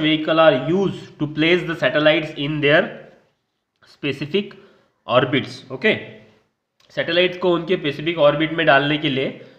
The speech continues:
रखने के लिए, what do you, what we are using, we are using satellite launch vehicles, पीएसएलवी, जीएसएलवी। ये किसका स्ट्रक्चर है? पीएसएलवी का। The functioning of the satellite launch vehicle is based on the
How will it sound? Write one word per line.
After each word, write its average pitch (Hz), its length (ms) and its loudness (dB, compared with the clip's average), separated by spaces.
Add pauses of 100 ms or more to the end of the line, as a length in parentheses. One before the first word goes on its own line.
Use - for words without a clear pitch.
(340)
रखने 160 340 -2
के 160 100 -2
लिए, 143 140 0
what 147 260 4
do 160 100 2
you, 175 120 4 (220)
what 147 180 2
we 156 120 2
are 151 80 0
using, 170 260 0
we 151 160 4
are 147 80 4
using 165 320 -2
satellite 151 480 2
launch 160 320 2
vehicles, 123 480 -2
पीएसएलवी, 147 560 -4
जीएसएलवी। 120 500 -6
ये 120 60 -6
किसका 147 280 -8
स्ट्रक्चर 147 300 -6
है? 269 140 -6
पीएसएलवी 104 400 -6
का। - 160 -20 (760)
The 196 160 8 (120)
functioning 220 500 -2 (220)
of 165 200 -4
the 190 120 -2
satellite 156 600 -2
launch 147 300 -2
vehicle 135 380 -2
is 131 140 -14
based 139 420 -4
on 131 140 -6
the 147 100 -4